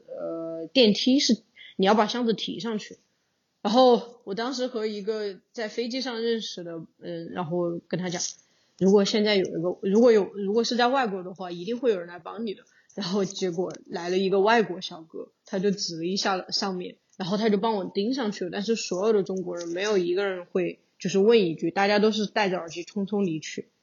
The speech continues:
就这个是，我觉得中国没有国外好的一点，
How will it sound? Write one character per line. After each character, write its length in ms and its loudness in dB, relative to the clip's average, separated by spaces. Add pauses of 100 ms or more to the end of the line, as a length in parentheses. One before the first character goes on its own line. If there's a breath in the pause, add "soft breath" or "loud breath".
(280)
就 120 6
这 160 6
个 120 6
是， 320 2 (380 loud breath)
我 100 -2
觉 120 4
得 80 6
中 240 0
国 100 4
没 180 0
有 200 4
国 160 -6
外 160 -2
好 240 -16
的 120 -16
一 140 -8
点， 180 -18